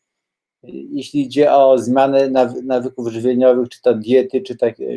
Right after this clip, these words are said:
czy takiego uzależnienia od palenia tytoniu, jest rzadko skuteczna. Mamy takie fajne narzędzie, które się, y, od dostęp-,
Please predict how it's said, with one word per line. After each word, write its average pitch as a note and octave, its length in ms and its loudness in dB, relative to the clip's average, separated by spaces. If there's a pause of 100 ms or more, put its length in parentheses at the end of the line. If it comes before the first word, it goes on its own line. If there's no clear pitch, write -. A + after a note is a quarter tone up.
czy - 100 -20
takiego A2 300 -6
uzależnienia A#2+ 580 0
od A#2 100 -6
palenia B2 420 0
tytoniu, B2 560 -2 (600)
jest B2+ 220 0
rzadko C3 400 0
skuteczna. - 680 -6 (840)
Mamy F#3+ 260 2
takie G3 260 -4
fajne E3+ 360 -2
narzędzie, C3 580 0
które C#3 200 -8
się, C3+ 120 -16
y, C#3 400 -10
od B2+ 100 -10
dostęp-, B2+ 480 -10